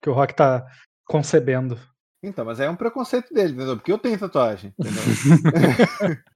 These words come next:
Speaker 2: Então ele tem que desconstruir isso, entendeu?
Speaker 1: É. Segundo o Rock, a gente faz sacrifícios à beira-mar.
Speaker 2: É, pois é,
Speaker 1: Veneramos o
Speaker 2: exatamente.
Speaker 1: Kraken.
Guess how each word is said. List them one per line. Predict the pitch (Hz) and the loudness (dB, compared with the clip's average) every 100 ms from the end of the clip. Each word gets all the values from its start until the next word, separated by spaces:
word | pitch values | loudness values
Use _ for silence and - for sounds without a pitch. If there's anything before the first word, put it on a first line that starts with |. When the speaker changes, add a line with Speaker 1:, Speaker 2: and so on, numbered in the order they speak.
| _ | _
Speaker 2:
Então | 143 190 196 | -16 -8 -2
ele | 208 220 | -2 -2
tem | 226 208 | -4 -2
que | 233 220 | -2 -4
desconstruir | 180 240 233 - 254 254 226 220 | -4 -4 -4 -2 -4 -2 -2 -4
isso, | 139 | -8
entendeu? | 131 135 123 117 _ _ _ _ | -10 -10 -12 -14 _ _ _ _
Speaker 1:
É. | 127 117 - _ _ _ - | -12 -12 -14 _ _ _ -20
Segundo | - 127 139 147 | -16 -10 -4 -2
o | |
Rock, | 131 131 147 | -2 -2 -4
a | |
gente | 143 - | -8 -6
faz | 156 | -6
sacrifícios | 156 - 151 - 131 147 147 | -6 -10 -12 -12 -12 -8 -8
à | |
beira-mar. | 143 147 156 117 107 110 _ _ - | -6 -6 -6 -8 -12 -16 _ _ -8
Speaker 2:
É, | 254 - - - | -2 -2 -2 -6
pois | 165 190 | -8 -2
é, | 151 131 | 2 4
Speaker 1:
Veneramos | 143 143 143 | 4 4 2
o | |
Speaker 2:
exatamente. | 123 135 127 | 2 0 6
Speaker 1:
Kraken. | 151 143 - 123 | 6 6 2 -8